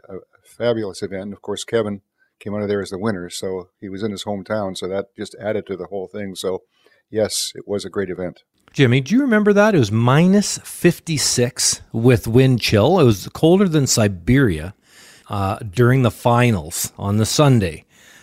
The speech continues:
Speaker 2: And, uh, anybody, it was fourteen thousand people in the building. They know that if they leave their car parked without being plugged in, for everybody wa-, listening to this around the world, we actually have to plug our cars in in the wintertime or else they can't start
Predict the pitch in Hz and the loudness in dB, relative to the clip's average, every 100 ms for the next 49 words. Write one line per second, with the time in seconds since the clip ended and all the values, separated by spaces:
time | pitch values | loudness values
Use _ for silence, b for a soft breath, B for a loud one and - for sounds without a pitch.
0 | b - 110 104 98 92 104 104 139 127 | b -4 0 0 0 -2 0 0 0 2
1 | 151 135 135 120 - 175 190 - - 170 | 2 2 2 2 2 0 0 -2 -2 0
2 | 156 - 139 127 156 135 139 104 131 - | 0 -2 0 4 4 4 0 2 2 2
3 | 98 95 - 117 113 104 110 120 98 92 | -2 -4 -8 -6 -4 0 2 2 2 -4
4 | 107 b b b b b 123 123 131 139 | -10 b b b b b 0 2 4 6
5 | 196 123 110 107 - 107 113 147 120 - | 6 6 4 2 2 0 2 2 2 0
6 | - 147 113 110 - 143 131 - 113 110 | 0 2 2 0 0 2 2 2 2 2
7 | 127 135 120 - 135 117 135 117 110 - | 4 2 2 2 0 2 2 2 0 -6
8 | B B B B - 123 120 113 117 110 | B B B B 0 4 4 4 4 6
9 | 113 123 110 127 - 110 107 101 104 107 | 4 2 2 0 2 2 2 2 2 2
10 | 98 110 107 101 120 - 117 104 - - | 2 4 4 4 2 2 0 0 2 2
11 | 117 104 98 - 110 127 123 127 123 127 | 2 0 -2 0 2 2 2 0 0 0
12 | 135 139 139 135 101 92 104 113 92 - | 0 -2 -4 -2 -2 -2 -4 -4 -6 -6
13 | - 120 104 | -2 -2 -2